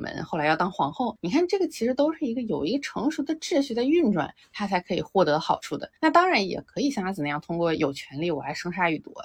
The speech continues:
但是相应说她这种权力快感来的就没有阿紫那么直接，她需要依托一个现实存在并且很成熟的一个社会规则。那从这个角度来说，阿紫确实是金庸笔下比较特别的一个，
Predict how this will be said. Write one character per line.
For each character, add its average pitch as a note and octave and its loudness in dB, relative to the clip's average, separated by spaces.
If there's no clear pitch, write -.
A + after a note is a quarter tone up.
但 C4+ 4
是 C4+ -2
相 D4+ 0
应 C4 2
说 A#3 -6
她 A#3+ -4
这 A#3+ -6
种 F3+ 0
权 - -6
力 A3 0
快 A#3+ 2
感 D3 0
来 C3 -4
的 A3+ -6
就 A#3 -2
没 F3+ 0
有 G3+ 0
阿 A3 0
紫 C4 -8
那 F#3+ 0
么 A3 0
直 F3+ -4
接， E3 -4
她 - -4
需 D#4 -2
要 C4 4
依 A#3+ 0
托 C4+ -2
一 A#3 -4
个 G3+ 0
现 A#3+ -2
实 F3+ -6
存 - -6
在 G3+ 0
并 G#3+ -4
且 G#3+ -6
很 E3+ -6
成 - -4
熟 - -4
的 D#3 2
一 F3 -4
个 G3+ -4
社 G3 -6
会 F3+ 0
规 G3 0
则。 - -2
那 E4+ 4
从 A3 6
这 F4 2
个 C#4 2
角 C3+ 0
度 C#3 -2
来 C#3+ 0
说， - -8
阿 F3+ 6
紫 G3 -4
确 - 0
实 - -4
是 - -6
金 E3+ 0
庸 F3 0
笔 - -8
下 D#3 -8
比 - -10
较 D3 2
特 - 0
别 - -4
的 C#3+ 0
一 - -6
个， - -12